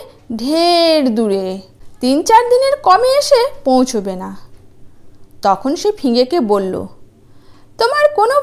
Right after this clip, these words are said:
ভয় নেই, তুমি পায়ের ওপর পা তুলে বসে থাকো,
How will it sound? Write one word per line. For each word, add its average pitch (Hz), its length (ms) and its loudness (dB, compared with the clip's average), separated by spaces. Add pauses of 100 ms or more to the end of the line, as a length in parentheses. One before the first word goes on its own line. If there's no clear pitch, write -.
ভয় 370 300 4
নেই, 202 340 -2 (420)
তুমি 494 340 0 (320)
পায়ের 269 340 2
ওপর 415 240 4 (120)
পা 269 280 6
তুলে 480 480 0
বসে 294 280 2
থাকো, 202 480 -4